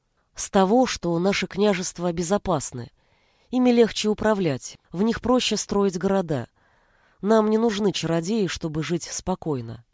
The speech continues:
Вячка пожал плечами. Степняки не привыкли к морозам и не протянут даже одной зимы. К тому же у Дузукалана выход к морю, а это торговля, богатство.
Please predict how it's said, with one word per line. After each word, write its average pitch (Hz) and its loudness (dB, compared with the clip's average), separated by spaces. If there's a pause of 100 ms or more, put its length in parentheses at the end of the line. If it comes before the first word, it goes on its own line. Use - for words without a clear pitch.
(120)
Вячка 196 2
пожал 185 2
плечами. 139 -4 (360)
Степняки 233 -2
не 233 2
привыкли 226 -2
к - -10
морозам 185 2
и 147 -2
не 160 -4
протянут 190 -2
даже 185 0
одной 185 0
зимы. 175 -4 (340)
К - -20
тому 214 2
же 202 -4
у 196 -4
Дузукалана 180 -4
выход 170 -10
к - -14
морю, 175 -2 (420)
а 135 -6
это 240 -6
торговля, 160 -6 (140)
богатство. 131 -8